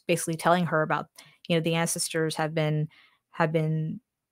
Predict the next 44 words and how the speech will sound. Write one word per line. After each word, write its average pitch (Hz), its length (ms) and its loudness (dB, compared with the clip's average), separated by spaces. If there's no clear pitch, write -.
uh, 170 220 -2
there 185 240 6
for 175 180 -4
you. 156 200 0
You're 170 220 2
in 170 120 4
so - 200 4
much - 220 -2
pain. 175 580 0
Like, - 280 -4
you, 175 140 0
you, 185 600 0
you 190 200 10
are 196 140 12
all 180 260 12
these 165 320 -2
things. 160 380 0
You're 185 100 2
not 180 260 4
just - 640 0
an 180 200 2
angry, 165 600 4
hateful, 165 680 4
violent 160 440 4
person. 170 420 4
Like, 156 180 -2
you, 175 120 -6
you're 180 280 6
all 170 220 10
these - 260 -4
things. - 520 -6
And, 156 560 4
um, 165 280 4
I 180 100 8
know 175 140 8
you've 170 200 2
been 175 120 0
hurting. 165 320 -2
And 165 100 0
so - 80 2
her 175 140 6
mother 160 340 6
also, 160 300 2
like, 156 280 0